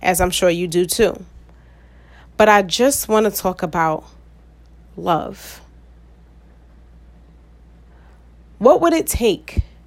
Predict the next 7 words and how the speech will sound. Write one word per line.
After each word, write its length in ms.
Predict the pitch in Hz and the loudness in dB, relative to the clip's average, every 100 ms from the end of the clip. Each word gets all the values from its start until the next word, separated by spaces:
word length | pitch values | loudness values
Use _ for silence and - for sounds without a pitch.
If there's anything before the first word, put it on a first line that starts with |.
| - - - - - - - - - - | -20 -20 -20 -20 -20 -20 -20 -20 -20 -20
for 200 | - 202 | -4 -2
you 500 | 185 214 180 160 165 - - - - - - - - | 0 0 -2 -2 -10 -20 -20 -20 -20 -20 -20 -20 -12
to 160 | - 190 | -4 0
show 200 | 220 190 | 2 2
love 380 | 180 190 190 | 4 4 2
to 120 | - - | -2 -6
somebody? 640 | - 160 - - 190 190 | -4 -4 -6 -6 -10 -12